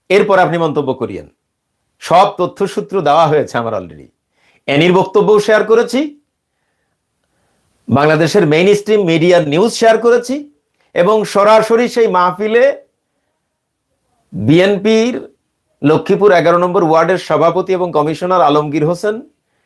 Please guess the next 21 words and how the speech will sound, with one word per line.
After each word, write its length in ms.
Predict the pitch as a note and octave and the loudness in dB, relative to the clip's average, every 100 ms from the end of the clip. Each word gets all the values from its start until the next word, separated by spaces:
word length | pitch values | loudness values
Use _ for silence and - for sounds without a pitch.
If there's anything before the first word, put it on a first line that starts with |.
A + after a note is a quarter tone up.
| _ _ _ | _ _ _
এবং 280 | - G3 A#3 G#3+ | 0 2 2 2
মাহফিল 340 | E3+ E3 F3 | 0 0 -2
কমিটির 360 | E3+ E3+ D3+ C#3+ | -2 -4 -4 -4
সভাপতির 480 | D3 D3+ D#3+ D#3+ G#3 - _ _ | 0 0 0 -2 -4 -6 _ _
তর্ক 220 | D#3+ D3 D3 | -2 0 2
বিতর্ক 420 | C#3 C#3+ D3 C#3+ F#3+ C#4 - _ _ _ | 0 2 2 2 2 0 -4 _ _ _
একটা 180 | - C#3+ | -4 -2
ভিডিও, 340 | B2+ C#3 D3+ G#3+ C#4+ | 0 0 2 2 0
সেটা 220 | - D3+ C#3+ | -4 -4 -2
শেয়ার 200 | C#3 A#2+ | -4 -4
করেছি, 360 | G2+ D#2+ - - _ _ _ _ _ _ _ _ _ _ - | -6 -10 -14 -20 _ _ _ _ _ _ _ _ _ _ -2
দেখে 220 | C3+ C#3+ | 0 0
নিয়েন। 240 | G#2+ D#2+ - _ _ _ _ _ _ _ _ _ _ | -2 -8 -14 _ _ _ _ _ _ _ _ _ _
তো 40 | G#2 | -2
যে 120 | G#2+ F#3 | 0 0
কথা 160 | A3 A3 | 0 0
আমি 120 | A#3 | 2
বলছিলাম 480 | G#3 G3 F3 A#2 D#2 - _ _ _ _ _ _ _ _ _ _ _ _ _ _ | 0 0 -2 -2 -4 -16 _ _ _ _ _ _ _ _ _ _ _ _ _ _
যে 200 | F2 A2+ G2+ - - _ _ _ _ - | 0 2 2 0 -8 _ _ _ _ -6
একটা 200 | C3 F3 | -2 0
বিশেষ 540 | E3+ - A#3+ B3+ C4+ | 2 2 4 6 4